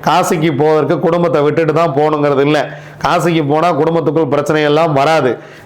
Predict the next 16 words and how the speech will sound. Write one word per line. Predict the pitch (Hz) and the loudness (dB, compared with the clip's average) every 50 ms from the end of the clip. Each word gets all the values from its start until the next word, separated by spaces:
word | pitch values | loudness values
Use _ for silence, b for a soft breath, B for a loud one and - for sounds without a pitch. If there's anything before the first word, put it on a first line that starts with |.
| B | B
நீங்கள் | B 135 139 135 131 127 | B -2 0 0 0 0
மகிழ்ச்சியாக | 123 135 147 160 190 202 165 143 - 180 180 175 170 180 | 0 -2 0 0 0 0 0 0 0 0 2 2 0 0
நிம்மதியாக | 165 160 165 170 175 180 170 175 170 165 160 160 | 0 0 0 0 0 2 2 2 2 2 2 2
வாழ்வதற்கும் | 143 143 147 151 143 135 131 120 110 - 147 160 175 185 190 B B B B B B | 2 2 2 2 2 0 0 -2 -2 -2 -2 -4 -4 -4 -10 B B B B B B
உங்கள் | 139 139 139 135 | -2 0 0 0
பிரச்சனைகளை | 131 135 - 165 175 180 - 233 226 220 202 190 185 151 | 0 0 -2 -4 -2 -2 -2 0 0 0 2 0 0 0
கொண்டு | 156 175 175 180 | 0 0 0 2
போய் | 185 196 180 | 2 2 2
விட்டுட்டு | 165 160 147 180 160 170 | 0 0 0 0 0 0
வர்றதுக்கும். | 160 156 139 139 123 117 117 B B B B B B | 0 0 0 -2 -4 -4 -6 B B B B B B
சாமி, | B - - 147 156 175 | B -4 -2 -2 0 0
ஒரு | 175 160 151 | 0 0 0
மனுஷன் | 156 175 190 175 180 156 | 0 0 0 0 0 0
செத்தாதான் | 147 156 147 147 175 175 185 180 | 0 0 0 0 0 0 0 0
சுடுகாடு | 151 160 165 165 156 151 | 0 2 2 2 2 0
போவான். | 135 135 131 120 - | 0 0 0 0 -2